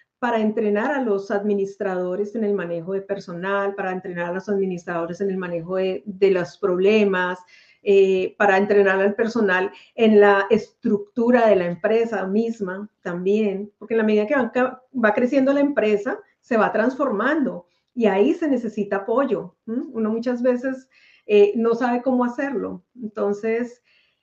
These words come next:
siempre, eh, así como a nivel personal tenemos la posibilidad de buscar ayuda, a nivel empresarial también.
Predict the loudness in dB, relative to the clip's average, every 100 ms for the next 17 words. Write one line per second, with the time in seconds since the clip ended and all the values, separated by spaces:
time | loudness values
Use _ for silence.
0 | _ _ _ -2 0 2 2 2 4 2
1 | -2 -4 -2 -2 -2 0 0 2 2 2
2 | 2 2 0 -2 -2 -2 -2 -2 0 0
3 | -2 -6 -4 0 0 0 0 0 0 2
4 | 0 -2 -2 -2 -4 -4 -4 -2 0 0
5 | -2 -2 -2 -4 -6 -8 -8 -10 -12 -16
6 | -16